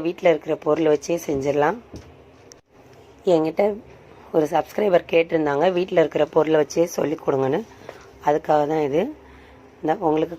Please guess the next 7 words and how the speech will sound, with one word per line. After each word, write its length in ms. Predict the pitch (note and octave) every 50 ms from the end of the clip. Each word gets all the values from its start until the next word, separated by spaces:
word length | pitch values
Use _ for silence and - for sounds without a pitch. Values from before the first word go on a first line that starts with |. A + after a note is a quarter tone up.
| -
கட் 180 | E3+ - - -
பண்ணி 180 | - F3+ F3+ E3 E3 -
காமிக்கிறேன் 460 | D3+ C#3+ C#3+ C#3+ - D#3+ C#3+ C#3 C#3
பாருங்க. 260 | C3+ C3 C#3 D3+ F3 A#3 A#3 - - - - - - - - - - - - - - - - - - - D4 C#4+ C#4 C#4 C#4+ D4 D4 - - - - - - - - -
ரொம்ப 260 | D#3+ D#3 E3+ F3+ F#3 F3+ -
சாஃப்டா 680 | - E3+ D3 D3+ E3 F3 F3 - - - - - D#3+ D#3 E3 F#3+ A3 - - - - - - - - - - -
சூப்பரா 500 | - - F#3+ F#3+ - - F3 D#3 D#3 D#3+